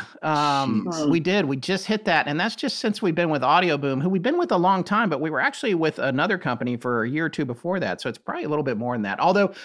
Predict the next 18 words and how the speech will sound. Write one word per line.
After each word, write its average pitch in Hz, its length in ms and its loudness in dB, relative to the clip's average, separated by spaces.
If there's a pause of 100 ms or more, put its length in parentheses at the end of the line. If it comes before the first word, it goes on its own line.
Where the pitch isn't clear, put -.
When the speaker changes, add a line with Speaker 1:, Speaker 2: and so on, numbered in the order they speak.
(140)
Speaker 1:
I 151 80 6
have 185 240 4
to 311 100 -2
say, 202 500 2
'cause 139 200 -4
being 139 260 -2
totally 170 340 2
honest, 139 300 0
in 131 80 0
the 127 80 0
early 165 260 2
days, 131 320 2
metrics 139 400 -2
for 123 160 -4
podcasts 110 520 -2
were 95 240 -6
horrible. 104 580 -4
So 113 400 -2